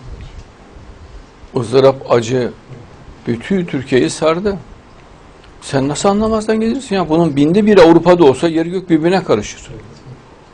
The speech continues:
Onun için bunlarla, e, özellikle konferans tarzında, konferanslar çok etkili oluyor. Bir bir görüşerek bu konuları anlatmak lazım.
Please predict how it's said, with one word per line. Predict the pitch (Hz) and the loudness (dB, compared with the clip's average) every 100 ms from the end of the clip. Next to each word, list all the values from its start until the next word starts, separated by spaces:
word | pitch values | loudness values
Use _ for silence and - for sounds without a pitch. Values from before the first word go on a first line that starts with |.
| - - - - - - - - - - _ - | -20 -20 -20 -20 -20 -20 -20 -20 -20 -20 _ -10
Onun | - 185 | -2 0
için | 214 196 214 202 - - - - - - - - | -2 -4 -10 -12 -14 -20 -20 -20 -20 -20 -20 -12
bunlarla, | - 165 160 165 151 143 190 190 - - - | -4 -2 0 0 2 0 0 -2 -8 -20 -16
e, | 123 113 107 104 104 110 | -10 -8 -8 -8 -10 -8
özellikle | - 123 151 151 - | -6 -2 -2 0 -2
konferans | - 131 120 135 131 147 | 0 0 2 4 4 2
tarzında, | - 110 95 - 85 85 127 185 - - - - - 107 98 - - - | 2 2 2 -2 -8 -6 -6 -8 -16 -20 -20 -20 -20 -20 -20 -20 -20 -10
konferanslar | - 117 127 135 156 | -4 -2 -2 -2 -2
çok | - 117 - | -2 -4 -4
etkili | 95 - 82 | -6 -6 -8
oluyor. | 85 - - 202 - - - - - - - - - - - - | -10 -12 -14 -16 -18 -20 -20 -20 -20 -20 -20 -20 -20 -20 -8 0
Bir | 175 170 | 2 4
bir | 147 | 2
görüşerek | 123 123 117 117 98 - - - - - - - - - | 2 0 0 -4 -4 -6 -12 -20 -20 -20 -20 -20 -20 -16
bu | - | -12
konuları | - 139 131 147 | -6 -4 -2 -2
anlatmak | 135 131 120 - | -2 -6 -10 -8
lazım. | 90 85 - | -6 -6 -10